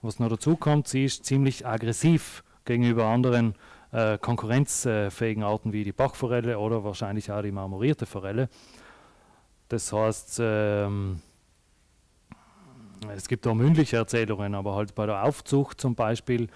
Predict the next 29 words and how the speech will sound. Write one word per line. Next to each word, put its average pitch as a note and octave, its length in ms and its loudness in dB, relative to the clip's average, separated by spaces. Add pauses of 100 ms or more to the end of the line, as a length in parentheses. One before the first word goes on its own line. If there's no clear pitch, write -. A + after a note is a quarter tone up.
(320)
zeigt A2+ 280 -2
sich - 200 -6
vielleicht, A2 280 -4
wenn A2 100 0
man G#2 120 -2
die G#2+ 120 0
vermischt, B2 540 0 (300)
dann A2+ 140 -2
zeigt A#2+ 240 0
sich B2 160 -2
vielleicht, A2 360 -2
dass G#2 100 -6
die A2 120 -6
Regenbogenforelle A2+ 840 -2
probiert, G#2+ 360 -4
die A#2 60 -2
anderen A2 440 0 (580)
einfach G#2+ 320 -6
wegzufressen. G#2+ 800 -4 (520)
Es G#2 100 -10
ist A#2 160 -2
einfach C3 240 2
a-, G#2+ 400 0
eine, G2+ 340 -4 (180)
eine G2 300 -6
stärkere, C#3 880 0 (420)
ähm, G2 500 -4 (400)
und G#2+ 260 -8
weniger, A#2 720 2